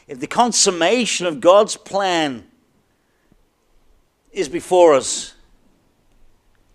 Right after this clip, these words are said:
And the multitudes in heaven now raise their voice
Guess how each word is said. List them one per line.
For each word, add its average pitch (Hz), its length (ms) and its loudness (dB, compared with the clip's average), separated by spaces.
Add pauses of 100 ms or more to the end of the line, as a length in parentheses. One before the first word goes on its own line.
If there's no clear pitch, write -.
(600)
And 185 140 -4
the 196 80 0
multitudes 233 760 4
in 185 100 -4
heaven 170 640 -2 (1400)
now 190 160 4
raise 220 420 2
their 196 220 2
voice 180 880 2